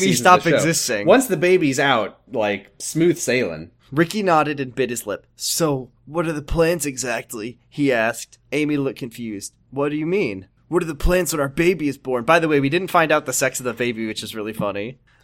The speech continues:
Speaker 2: Um,
Speaker 1: That's fine.
Speaker 2: they're gonna do a, a big gender
Speaker 1: Oh, don't,
Speaker 2: reveal.
Speaker 1: don't, it's, it's right there.
Speaker 2: Oh, uh,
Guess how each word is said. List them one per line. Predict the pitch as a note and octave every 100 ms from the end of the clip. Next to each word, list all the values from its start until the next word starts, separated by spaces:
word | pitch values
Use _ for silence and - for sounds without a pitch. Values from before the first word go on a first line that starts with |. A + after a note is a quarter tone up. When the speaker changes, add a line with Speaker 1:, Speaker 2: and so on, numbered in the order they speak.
| _
Speaker 2:
Um, | A#2 A2+ A2 G#2+
Speaker 1:
That's | A4+
fine. | - G#2+ G#2 - _
Speaker 2:
they're | - F#3
gonna | A#3+ A#3
do | G3+ G3+
a, | C#3+ -
a | D#3+ D3+
big | D3 D#3 C#3+ - _
gender | C3+ D#3 D3+
Speaker 1:
Oh, | E3+
don't, | C#3+ F#3+
Speaker 2:
reveal. | C#3 A3
Speaker 1:
don't, | G#3
it's, | D#3 -
it's | E3+ D#3+
right | E3 C#3+
there. | D2+ D2 _ _ -
Speaker 2:
Oh, | A#2 G2+ - _ _
uh, | B2+ B2